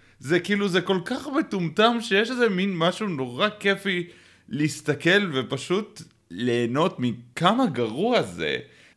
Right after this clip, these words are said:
לפעמים כשמגיעים אליי חברים, או כשאני הולך כזה למסיבה, ואנחנו, קשה לנו להחליט במה לצפות, אני מציע לשים פרק רנדומלי של פאוור ריינג'רס בנטפליקס, לכבות את הכתוביות ולשים את זה על מיוט,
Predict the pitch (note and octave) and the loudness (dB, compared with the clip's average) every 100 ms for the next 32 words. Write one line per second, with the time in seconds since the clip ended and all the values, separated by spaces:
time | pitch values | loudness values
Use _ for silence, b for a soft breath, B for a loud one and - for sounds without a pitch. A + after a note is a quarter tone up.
0 | _ B2 B2+ B2+ G#3 A3+ F#3+ C3+ A2+ G#2 | _ -2 2 2 0 0 -2 -2 -2 -2
1 | C3+ C#3+ A2+ G#2+ G2+ G2+ F2 F#2 C#3+ D3 | 0 2 4 2 -2 -4 -2 0 0 0
2 | G#2+ F#2 F2+ G#2+ F#2+ F#2 F#2+ G#2 - F#2+ | -4 -6 -6 -2 0 -2 -4 -6 -4 -6
3 | F#2 F#2+ F#2 F#2 F#2+ - F2 A2+ C#3+ D3 | -4 -4 -2 -4 -6 -12 0 4 4 2
4 | G#2+ G2 G2 G2 G2+ - G#2 F#2+ - - | -2 -4 -4 -6 -10 -8 -8 -6 -10 -2
5 | A#2+ B2 G#2+ G2+ G2 - A#2+ A#2 F#2 F#2+ | 0 0 -2 -2 -4 -4 -6 -6 -8 -6
6 | F#2+ F#2+ - G#2+ C#3+ - - b b b | -8 -10 -4 -2 -2 -4 -20 b b b
7 | b - A#2 A#2 A2+ A#2+ C#3 D#3 F3 - | b -2 0 0 -2 0 4 6 4 2
8 | - _ _ - A2 A2 C3 C#3+ B2+ B2+ | -12 _ _ -4 -4 0 0 0 -2 2
9 | C3 B2 G2+ A2 G#2 G#2 A2 A2 G#2+ F#2+ | 2 2 -2 0 0 0 0 -2 -6 -2
10 | A2 G#2+ G#2 G2 G#2 F2 F2+ F#2 F#2 - | 2 2 2 -2 -4 -6 -8 -6 -8 -6
11 | A#2+ - - _ - G#2 G2+ F#2 B2+ D3+ | -6 -6 -16 _ -6 -4 -4 -2 0 0
12 | C3+ B2+ - C3 B2+ D3 G#2 A#2 B2 G#2 | -2 -6 -6 -4 -2 0 0 0 -2 -6
13 | G#2+ A#2+ C3+ C#3+ G2+ F#2+ F#2+ G2 G#2 B2+ | -6 -2 -2 -2 -2 -2 -2 -2 0 0
14 | - | -2